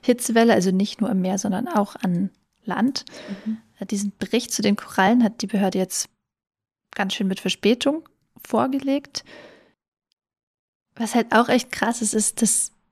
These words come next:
Speaker 1: ein La Niña-Jahr war. Also das sind ja immer die Jahre nach dem Wetterphänomen El Niño. Ähm, das tritt im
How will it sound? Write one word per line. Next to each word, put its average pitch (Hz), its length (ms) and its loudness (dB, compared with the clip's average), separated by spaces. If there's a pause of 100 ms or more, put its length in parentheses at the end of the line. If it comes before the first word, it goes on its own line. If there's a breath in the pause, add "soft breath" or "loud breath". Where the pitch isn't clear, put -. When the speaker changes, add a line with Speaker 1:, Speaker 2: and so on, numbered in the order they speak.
(500)
Speaker 1:
ein 220 120 6
La 202 140 2
Niña-Jahr 208 920 6
war. 226 360 2
Also 208 200 2
das 208 160 -2
sind 214 160 -2
ja 233 60 -2
immer 214 140 2
die 208 80 -2
Jahre 202 260 4
nach 202 480 4 (140)
dem 226 420 8
Wetterphänomen 208 840 2 (240)
El 202 180 2
Niño. 208 760 4 (560 loud breath)
Ähm, 196 340 -2 (420)
das - 200 -14
tritt 220 260 -6
im 190 440 2